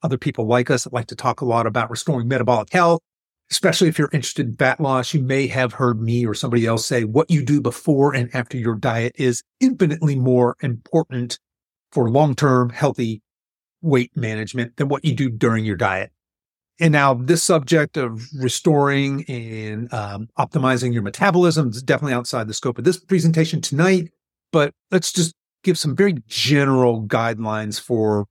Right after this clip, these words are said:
what we mean when we say being metabolically healthy enough to start a diet. And I'll say that for you guys, if you're currently eating less than twenty-three hundred calories, you don't have any business going on a diet. You should absolutely not diet.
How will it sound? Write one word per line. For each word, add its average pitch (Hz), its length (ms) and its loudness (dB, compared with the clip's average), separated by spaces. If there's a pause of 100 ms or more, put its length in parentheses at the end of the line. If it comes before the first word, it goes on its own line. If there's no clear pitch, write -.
(200)
what 160 180 2
we 156 100 2
mean 135 180 2
when 127 80 2
we 123 60 2
say 123 280 0
being 123 440 -2 (100)
metabolically 127 760 0
healthy 127 280 -2
enough 117 200 -4
to 127 80 -12
start 123 260 -2
a 107 40 -6
diet. 143 480 2 (640)
And 147 400 2
I'll 143 180 0
say 151 420 2
that 135 200 -2
for 190 80 2
you 202 100 2
guys, 160 320 2
if 147 100 -8
you're 147 120 -6
currently 196 580 0
eating 156 300 2
less 147 320 0
than 135 160 -4
twenty-three 151 520 -2
hundred 123 340 -2
calories, 151 600 2 (300)
you 175 140 4
don't 156 100 4
have 123 160 -2
any 120 80 -2
business 113 320 -4
going 104 240 -6
on 104 80 -6
a 101 40 -6
diet. 107 280 -4
You 123 160 -2
should 127 160 -4
absolutely 127 520 -2
not 104 440 -4
diet. 104 360 -6